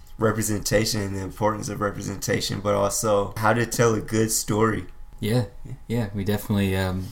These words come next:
Speaker 2: us as aspiring filmmakers, and any as-, uh, aspiring filmmakers out there may be, uh, interested in hearing that part of, uh, this episode as well. But, uh, yeah, thank you for checking us out.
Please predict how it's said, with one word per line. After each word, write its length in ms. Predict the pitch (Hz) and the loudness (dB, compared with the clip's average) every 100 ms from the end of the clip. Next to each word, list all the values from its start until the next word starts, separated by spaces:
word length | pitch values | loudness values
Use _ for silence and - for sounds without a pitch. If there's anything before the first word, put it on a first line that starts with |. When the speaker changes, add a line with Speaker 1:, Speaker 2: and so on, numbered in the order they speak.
| - | -2
Speaker 2:
us 220 | 98 - | 2 4
as 160 | 95 95 | 4 2
aspiring 460 | - 104 104 101 | 4 6 6 6
filmmakers, 680 | - 104 104 101 113 113 - - - - - - | 6 6 6 2 0 0 -6 -10 -14 -14 -10 -2
and 120 | 107 104 | 2 8
any 220 | 110 107 | 10 8
as-, 140 | 95 - | 6 0
uh, 320 | 104 98 98 95 | 2 4 0 -2
aspiring 460 | 110 - 110 107 98 | -2 4 8 8 8
filmmakers 460 | 107 104 98 98 - | 8 6 6 0 2
out 220 | 101 - | -2 0
there 280 | 98 101 104 - - - - - - - | 0 0 -4 -12 -14 -16 -16 -16 -12 -2
may 160 | 101 | 0
be, 380 | 95 101 98 98 | 2 4 4 4
uh, 220 | 98 95 | 4 0
interested 420 | 104 104 98 104 95 | -2 -4 -2 0 2
in 80 | |
hearing 520 | 95 98 95 95 95 - - - - | 2 2 2 0 -2 -8 -16 -18 -10
that 220 | 101 85 - | -6 -6 -2
part 260 | 101 95 | 0 0
of, 180 | 92 95 | 0 -2
uh, 300 | 95 95 92 | -2 -2 -2
this 220 | 110 - | -2 -2
episode 460 | 101 101 - 95 95 | -2 -2 -2 0 -2
as 120 | 92 | -2
well. 380 | 92 107 98 - - - - - - | -2 0 -2 -6 -14 -16 -18 -18 -12
But, 140 | 104 92 | -6 -2
uh, 20 | |
yeah, 160 | 95 110 | 2 2
thank 240 | 101 98 | 2 0
you 80 | 123 | 0
for 100 | 101 | 2
checking 380 | - 110 104 98 | 2 2 2 2
us 160 | - | 2
out. 320 | 92 110 - | 2 0 -2